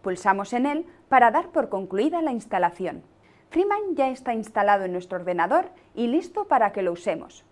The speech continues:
Por último, recuerda que antes de instalar Freemind debes asegurarte de que dispones en tu ordenador de la versión uno punto cuatro superior de Java. Si no la tienes,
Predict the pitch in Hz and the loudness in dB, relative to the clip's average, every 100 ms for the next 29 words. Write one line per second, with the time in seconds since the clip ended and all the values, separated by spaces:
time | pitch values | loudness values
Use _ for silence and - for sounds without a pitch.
0 | _ _ - 202 202 233 233 214 262 - | _ _ -2 2 4 2 0 -4 -4 -8
1 | - _ - 269 262 370 392 - 247 294 | -20 _ 2 2 4 -2 -2 0 0 2
2 | 359 359 277 - 208 196 185 - 277 220 | 0 -2 -2 -2 2 2 0 -2 0 0
3 | 190 240 - 208 202 190 196 185 202 180 | -4 -8 -14 -4 -2 -2 -6 -8 -4 0
4 | 180 220 240 311 - - - 269 269 269 | 4 4 2 -6 -8 -20 -2 0 2 2
5 | 262 - 349 403 403 247 208 196 185 180 | 0 -2 0 2 0 -6 -2 -2 0 0
6 | 175 180 285 269 214 185 190 - 233 190 | 2 4 2 2 4 4 2 0 -4 -4
7 | - 330 339 349 277 254 214 208 175 175 | 2 4 6 2 -2 -2 -2 -2 -4 -4
8 | 170 180 180 190 349 381 247 247 208 175 | -8 -6 -4 0 -2 -2 -4 -4 -4 -6
9 | - _ _ _ _ - _ - - 233 | -8 _ _ _ _ -20 _ -10 -2 0
10 | 214 196 196 240 208 247 | 4 4 4 0 0 -4